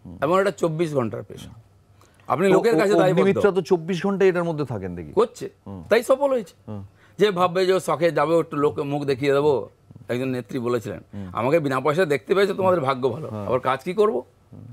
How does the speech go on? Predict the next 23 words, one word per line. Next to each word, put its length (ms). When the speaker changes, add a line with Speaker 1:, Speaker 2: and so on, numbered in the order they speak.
Speaker 2:
অনেকে 240
ভাবেন 240
এটা। 260
তিনি 200
দিদির 280
নামে 240
জিতে 240
যাচ্ছেন, 300
তার 140
মানে 160
তিনি 220
জিতে 220
যাবেন 180
এরকম 260
নয়। 280
অনেকে 260
আজকে 240
জিততে 260
পারছেন 280
না, 140
বড় 240
বড় 100
নেতারা। 340